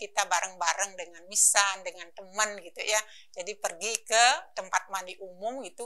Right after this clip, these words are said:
biasa dilakukan setiap sore gitu ya. Nah, pulangnya biasanya kita harus membawa air gitu ya. Jadi untuk memasak, untuk apa di rumah gitu ya. Itu biasa dilakukan dengan membawa air itu dengan ember gitu deh ya.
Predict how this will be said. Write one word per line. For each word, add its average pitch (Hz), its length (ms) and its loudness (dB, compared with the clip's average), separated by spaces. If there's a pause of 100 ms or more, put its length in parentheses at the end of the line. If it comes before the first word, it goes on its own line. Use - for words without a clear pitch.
biasa 185 400 4
dilakukan 202 640 -4
setiap - 400 0
sore 226 640 0
gitu 185 160 -14
ya. 208 240 2 (640)
Nah, 214 80 8 (160)
pulangnya 247 560 10
biasanya 269 480 6
kita 320 320 10
harus 311 240 8
membawa 226 480 10 (320)
air 294 240 10
gitu 208 240 -6
ya. 202 160 4 (160)
Jadi 196 320 -6
untuk 190 240 -12
memasak, 208 640 4
untuk 208 80 -10
apa 196 320 0
di 185 160 -8
rumah 190 400 0
gitu - 240 -12
ya. 247 160 0 (320)
Itu 240 320 -12
biasa 202 400 4
dilakukan 196 640 -2
dengan 185 400 -10
membawa 185 480 -4 (240)
air 185 80 -2
itu 196 240 -10
dengan 170 400 -10 (480)
ember 202 460 8 (580)
gitu - 240 -12
deh - 160 -16
ya. 196 160 0